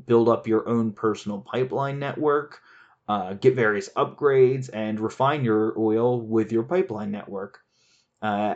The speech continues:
at the end of the third years, players gain cash based on, uh, a number of different things, and the player with the most cash wins, and that includes cash on hand.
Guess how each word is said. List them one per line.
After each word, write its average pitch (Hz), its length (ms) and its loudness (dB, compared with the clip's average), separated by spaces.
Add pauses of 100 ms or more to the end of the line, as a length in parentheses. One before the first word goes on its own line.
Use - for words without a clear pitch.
(100)
at 127 140 2
the 135 140 2
end 127 100 4
of 120 60 0
the 110 80 -10
third 123 200 4
years, 120 280 4
players 113 340 0
gain 110 220 -4
cash 107 360 -8
based 107 360 -2
on, 104 280 0
uh, 95 280 -2
a - 20 -4
number 110 380 4
of 101 140 -2
different 110 340 -8
things, 104 480 -6 (520)
and 104 420 2
the 107 280 -2
player 113 300 4
with 104 100 -2
the 107 80 -4
most 110 380 4
cash 101 440 -6
wins, 95 460 0
and 113 100 -2
that 104 160 -2
includes 101 460 -8
cash - 380 -10
on 95 120 -10
hand. 95 460 -12